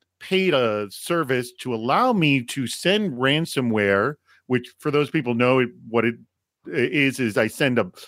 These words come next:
a malware to your machine, encrypts your whole machine, you pay me money, and then I decrypt your machine. By the way, you wouldn't pay me because I wouldn't do it. But the, but the ransomware as a service model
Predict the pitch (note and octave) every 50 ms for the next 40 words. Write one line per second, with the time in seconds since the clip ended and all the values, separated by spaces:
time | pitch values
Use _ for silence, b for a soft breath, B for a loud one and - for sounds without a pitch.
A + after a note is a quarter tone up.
0 | B B B B - G2 G2 G#2 C3 D#3+ F3+ F3+ F3 E3+ E3+ E3 D#3 - - C#3
1 | B2 A#2 A#2 A#2 - - F#3 F3+ F3 E3+ E3 D3+ - b b b b A#2 A2+ -
2 | - F3 F3+ - - - D3 B2+ C#3 D3 C3+ B2+ A#2+ A#2+ - D3 D3 C#3+ C#3+ C3+
3 | C3 C3+ - - D#3 D3+ C#3+ C#3+ C3+ B2+ B2+ B2+ B2 B2 A#2+ A#2 A2 A2+ G#2 G#2
4 | G#2 F#2 G#2 F#2+ E2+ - - G2+ - - G2+ F2+ E2 E2 E2+ - - A2+ G#2 -
5 | _ b b b - A2+ G2+ G2+ E2+ - _ _ - C3+ B2+ C#3 C3 A#2+ - B2+
6 | A#2 G#2 G#2+ A2 G2+ G2+ - G#2+ F#2 G2 G2 F2 F#2+ E2+ D#2 D#2 D2 F#2 E2 D2
7 | C#2+ - _ B B B B B B B B - A#2 C#3+ C#3 C3+ B2 A2+ - -
8 | - D3 A#2 C3 C3+ B2+ B2 D3 - - - _ _ _ - D3 _ - D3 C3+
9 | A#2+ - C3+ C#3+ C3 C3+ F3+ G#3+ A3+ - - F#3 F3 F3 E3 D#3+ C#3 C3+ C3 -
10 | G3+ G#3+ G3+ G3 F3+ - C#3+ C#3 C3+ C#3 C3 C3 D3+